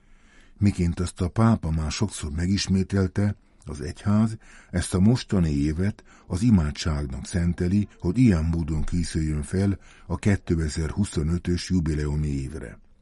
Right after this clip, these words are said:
Egy egész év imádságban ezért a szándékért nyomatékosította a pápa.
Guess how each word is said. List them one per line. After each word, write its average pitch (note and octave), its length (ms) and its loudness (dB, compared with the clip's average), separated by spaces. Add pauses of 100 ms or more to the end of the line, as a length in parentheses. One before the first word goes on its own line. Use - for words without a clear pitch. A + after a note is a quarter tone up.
(440)
Egy D2+ 260 -4
egész D#2 520 -2
év D#2 300 -2
imádságban D#2 1120 -2 (320)
ezért D#2 420 -4
a E2+ 80 -2
szándékért D#2+ 960 0 (360)
nyomatékosította E2 1160 0
a D2 40 -6
pápa. - 560 -12